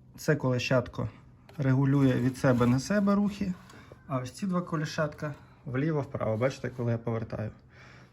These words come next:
І тут вже резиночки, я їх не чіпав, тому що вліво-вправо тут дуже приємний хід. І, до речі, він повертається на сто вісімдесят градусів.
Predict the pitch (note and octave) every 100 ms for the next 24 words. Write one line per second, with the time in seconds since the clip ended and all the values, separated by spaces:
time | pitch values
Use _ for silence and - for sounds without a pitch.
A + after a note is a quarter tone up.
0 | - - - - - F#3+ G#3+ F3 E3+ C3+
1 | C3 B2+ E3 F3+ - B2 C3 A2+ A2 C#3
2 | E3+ E3 A#2 B2 - A#2+ C3 B2 A#2 C#3+
3 | D3 B2 B2+ A#2 B2 A#2+ A2 A#2+ A#2 A#2
4 | A#2 - G#3+ - B2 B2 C#3 - B2 A#2+
5 | A#2 A#2+ C#3+ D3 D3 A2 A#2 B2 - -
6 | - - - - - - - - C#3+ C#3
7 | A#2+ A#2 A#2 - A#2+ A#2 A2+ A2+ - -